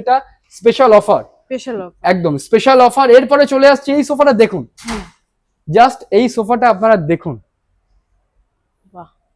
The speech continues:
Speaker 1: কালার কম্বিনেশন, সামনের দিকটা দেখান, এগুলো নিউ, নতুন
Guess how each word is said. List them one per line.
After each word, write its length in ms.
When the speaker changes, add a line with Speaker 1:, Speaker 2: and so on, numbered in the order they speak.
Speaker 1:
কালার 300
কম্বিনেশন, 580
সামনের 360
দিকটা 200
দেখান, 220
এগুলো 180
নিউ, 140
নতুন 180